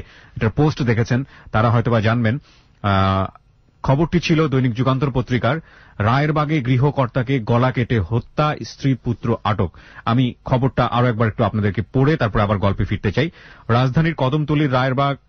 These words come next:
মেরাজনগরে বাসার মধ্যে ঘুমিয়ে থাকা স্বামীকে কুপিয়ে এবং গলা কেটে হত্যা করেছে স্ত্রী নূরজাহান। সোমবার ভোর রাতে তাকে, আহ, খুন করে বাসার সিঁড়িতে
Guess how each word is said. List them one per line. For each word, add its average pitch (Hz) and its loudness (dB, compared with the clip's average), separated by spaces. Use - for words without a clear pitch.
মেরাজনগরে 143 0
বাসার 123 -2
মধ্যে 120 0
ঘুমিয়ে 117 -2
থাকা 117 -2
স্বামীকে 110 -2
কুপিয়ে 117 -2
এবং 104 0
গলা 101 0
কেটে 135 -2
হত্যা 107 -2
করেছে 104 0
স্ত্রী 107 -2
নূরজাহান। 104 0
সোমবার 120 0
ভোর 120 0
রাতে 135 0
তাকে, 104 -2
আহ, 98 2
খুন 135 0
করে 113 2
বাসার 98 -2
সিঁড়িতে 98 -2